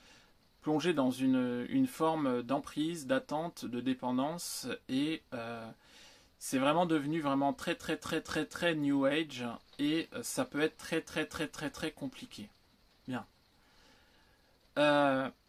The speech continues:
quand vous avancez sur un lien d'âme, parce qu'il n'y a pas que les flammes jumelles,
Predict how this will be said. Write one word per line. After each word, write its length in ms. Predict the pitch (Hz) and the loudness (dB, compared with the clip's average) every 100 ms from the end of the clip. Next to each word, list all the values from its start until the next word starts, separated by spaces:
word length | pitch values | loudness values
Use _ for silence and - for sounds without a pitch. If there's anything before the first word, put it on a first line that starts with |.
| _ _ _ _ _ _ - | _ _ _ _ _ _ 0
quand 120 | 190 | 2
vous 180 | 185 196 | 4 4
avancez 320 | 190 190 247 | 4 4 2
sur 260 | 226 175 143 | 0 0 2
un 120 | 139 | 4
lien 260 | 135 160 160 | 4 4 4
d'âme, 360 | 135 131 143 - _ | 4 2 -2 -12 _
parce 200 | - 120 | -6 -4
qu'il 400 | - 131 - 135 | -2 -2 2 4
n'y 180 | 127 127 | 6 6
a 60 | 117 | 4
pas 280 | - 143 190 | 4 2 2
que 120 | 208 | 0
les 140 | 208 | -2
flammes 260 | 196 196 185 | -2 -2 -2
jumelles, 460 | 180 165 143 143 | -2 0 0 -2